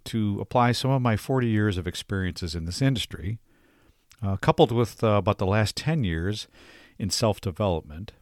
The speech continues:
to your mind. But not like, you know, a ten-pound hammer and an open-end wrench trying to free a,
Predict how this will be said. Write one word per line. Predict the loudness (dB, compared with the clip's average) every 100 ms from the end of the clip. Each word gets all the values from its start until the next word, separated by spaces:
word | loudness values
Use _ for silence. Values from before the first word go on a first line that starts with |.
| _ _ _
to | -4
your | 0
mind. | 0 -2 -6 -12 -20 -20 -20 -20 _ -20 _ _ _ _ -2
But | 0
not | 2 2 0
like, | 0 0 -2 -8 -14 -8
you | -8
know, | -6
a | -10
ten-pound | -4 -2 -2 -2 0 0 -2
hammer | -2 0 0 0 -4 -6 -12 -20 -20 -10
and | -4 -2
an | 0
open-end | 0 0 0 -2 -2
wrench | -2 -2 -4
trying | -2 0 0
to | -4
free | -6 0 2
a, | 2